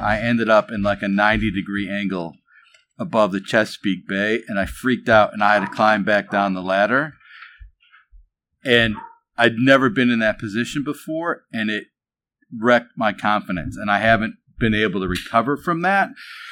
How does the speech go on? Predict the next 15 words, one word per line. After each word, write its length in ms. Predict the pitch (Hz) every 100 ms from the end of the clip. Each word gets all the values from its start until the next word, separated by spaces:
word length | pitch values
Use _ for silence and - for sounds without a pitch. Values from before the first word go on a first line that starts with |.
| - _ _ _ -
And 280 | 156 135 127
thankfully, 500 | 190 208 202 123 120
we 180 | 113 123
just, 360 | 123 120 - _ -
um, 400 | 107 101 90 - _
it 140 | 131 -
didn't 160 | 175
affect 320 | 160 - 127 -
the 60 |
patient. 480 | 110 - 123 120 123 -
He 120 | 120
was 320 | 110 98 - _ - - _ -
airlifted 640 | 143 131 123 117 - 117 98
off 340 | 107 110 - -
the 420 | 107 101 95